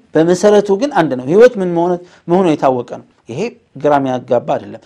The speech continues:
አልዕልም፣ አላህ አዋቂ ነው። የአላህ እውቀት ከሌላ እውቀት የተለየ ነው፣ የተሟላ ነው። መጀመሪያ የሌለው፣ መጨረሻ የሌለው፣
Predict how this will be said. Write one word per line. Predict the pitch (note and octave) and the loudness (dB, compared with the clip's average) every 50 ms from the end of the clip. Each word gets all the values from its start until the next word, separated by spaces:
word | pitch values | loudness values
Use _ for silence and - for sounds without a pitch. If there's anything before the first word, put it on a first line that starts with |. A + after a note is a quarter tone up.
| _ - - | _ -2 2
አልዕልም፣ | F#3+ G3 F#3+ F3+ F3 C#3 A#2+ - - | 2 4 4 4 2 0 0 -4 -2
አላህ | - E3+ G3+ G#3+ F#3 | 0 2 4 4 6
አዋቂ | E3+ E3 D#3+ D3 D3 - B2 | 6 4 4 2 0 -4 -10
ነው። | A2 - _ - - - _ D3+ | -14 -16 _ -20 -20 -6 _ 4
የአላህ | E3 F#3 G3+ G#3+ G3+ F#3 | 6 6 6 6 4 2
እውቀት | F3 D#3+ - F3 D#3+ E3 E3 - | 0 -2 0 0 0 0 0 -2
ከሌላ | - D#3+ D3+ D3 C3+ C3 | -2 0 2 4 4 4
እውቀት | B2+ B2+ B2+ - C#3+ C#3 - | 2 2 -2 -6 -6 -4 -4
የተለየ | F#3 E3+ F3 F3 F3 E3+ E3 C3+ | -4 0 0 2 2 2 0 -2
ነው፣ | A#2+ - _ _ _ _ _ _ - | -4 -8 _ _ _ _ _ _ -6
የተሟላ | C#3 - - E3+ D#3+ C#3+ C#3 C3 B2+ B2 | 0 0 2 4 4 4 2 2 -2 -4
ነው። | A#2+ A#2 A2+ - _ _ _ | -4 -8 -12 -16 _ _ _
መጀመሪያ | A2 A#2 C3+ C3+ C#3 C#3 C#3 C3+ | -8 -4 -4 -2 -2 -2 -2 -2
የሌለው፣ | C3 C3 C#3 D3+ E3+ D#3+ | -2 -2 -4 -4 -4 -4
መጨረሻ | C#3 C3+ D3 B2 A#2+ A#2 - - | -4 -6 -8 -10 -10 -14 -18 -20
የሌለው፣ | G#2+ G2+ G#2 - - _ | -20 -20 -20 -20 -20 _